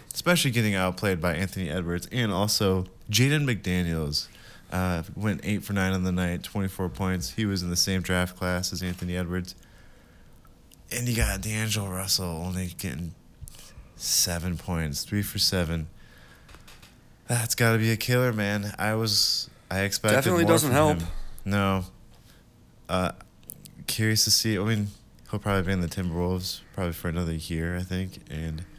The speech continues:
Speaker 1: curious to see what they do. They need, they're still a young team, but
Speaker 2: I mean, he also didn't shoot that much either.
Speaker 1: No.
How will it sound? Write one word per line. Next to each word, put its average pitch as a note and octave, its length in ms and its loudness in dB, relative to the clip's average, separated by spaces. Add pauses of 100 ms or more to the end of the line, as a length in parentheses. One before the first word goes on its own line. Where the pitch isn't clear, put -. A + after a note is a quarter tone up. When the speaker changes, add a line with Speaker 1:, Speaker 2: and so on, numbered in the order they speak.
(920)
Speaker 1:
curious A3+ 380 -4
to G#3+ 80 -4
see G#3 220 0
what G#3 100 -2
they F3 160 0
do. D#3 300 0
They G#2 180 2
need, C#3 260 -2
they're C3 140 0
still D3+ 280 2
a C#3+ 40 2
young C3 280 0
team, C3+ 360 -2
but F#2+ 280 2 (200)
Speaker 2:
I - 60 -10
mean, B2 80 -2
he C3 80 -2
also C#3+ 200 -4
didn't A2+ 200 -2
shoot A2 260 -2
that A2 160 -8
much A2+ 320 -4
either. A#2 320 -6 (260)
Speaker 1:
No. G2+ 360 4